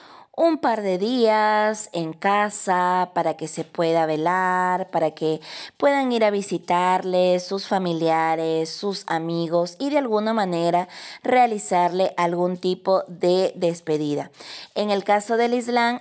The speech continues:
es todo lo contrario. Entre más rápido el cuerpo se lleve a cabo su servicio funerario, muchísimo mejor. Esto quiere decir que lo ideal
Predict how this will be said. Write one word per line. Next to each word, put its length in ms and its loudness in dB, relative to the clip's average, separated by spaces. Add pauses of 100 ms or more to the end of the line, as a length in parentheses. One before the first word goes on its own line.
es 360 -2
todo 480 2
lo 340 2
contrario. 800 0
Entre 380 -2
más 280 0
rápido 760 0 (320)
el 260 0
cuerpo 960 2
se 340 -4
lleve 760 2
a 120 0
cabo 800 2
su 360 -2
servicio 680 -2
funerario, 840 0 (320)
muchísimo 880 -2
mejor. 480 -4 (320)
Esto 360 0
quiere 320 0
decir 600 -2
que 380 2 (600)
lo 120 2
ideal 680 2